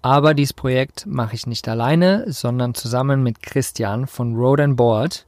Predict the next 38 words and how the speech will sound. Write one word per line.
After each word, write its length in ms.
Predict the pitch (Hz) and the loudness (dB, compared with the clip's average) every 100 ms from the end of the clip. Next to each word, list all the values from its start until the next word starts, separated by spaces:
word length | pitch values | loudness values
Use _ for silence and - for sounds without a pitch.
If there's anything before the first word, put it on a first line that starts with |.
| _ | _
Vielleicht 340 | - - 135 - | -8 -2 0 0
habt 140 | - | 0
ihr 60 | 135 | 0
von 200 | - 135 | 0 0
dem 320 | 135 139 - - | 0 -2 -4 -8
schon 240 | - 131 | -6 -4
was 160 | 127 - | -4 -4
gehört. 400 | 123 143 190 196 | 0 2 2 0
Er 140 | - | 0
war 100 | 131 | 0
auf 120 | 135 | 0
jeden 200 | - 139 | -2 -2
Fall 180 | 131 139 | -2 -2
bei 120 | 131 | 0
mir 300 | 131 135 139 | 0 2 2
in 100 | 135 | 0
einer, 600 | - 127 131 127 123 127 127 - - | -2 -2 0 2 2 0 -4 -14 -16
äh, 40 | - - | -16 -8
anfänglichen 640 | 147 170 - 160 147 151 | -2 0 0 0 0 -2
Folge 300 | - 147 143 | 2 2 4
des 180 | 135 120 | 2 2
Live 300 | 127 127 - | 2 0 0
Baloo 240 | 127 127 | -2 0
Podcasts 840 | 127 - 147 - 143 139 139 - - | -2 -2 -2 0 0 0 -4 -10 -14
mit 280 | - 135 127 - | -8 -4 -4 -6
drin 500 | - 147 151 156 - | -2 2 4 2 -2
und 400 | - 139 135 117 | -4 -2 -2 -2
hat 340 | 120 123 - - | -4 -4 -8 -10
sozusagen 560 | - 180 - 151 147 135 | -4 -4 0 2 2 4
die 80 | |
Hosen 240 | 135 160 127 | 4 4 2
runtergelassen. 840 | 117 117 113 113 110 - 156 175 - - - _ _ | 0 -2 -2 -2 -4 -4 -4 -4 -6 -20 -20 _ _
War 120 | 131 131 | -2 0
wirklich 280 | 135 139 | 2 2
ein 160 | 139 135 | 2 2
super 320 | 127 160 156 | 2 0 -2
intensives 1000 | 139 131 127 127 147 135 131 - - - | 0 0 0 0 0 0 -4 -6 -12 -10
Interview. 680 | - 165 185 143 147 147 | -4 0 2 4 4 6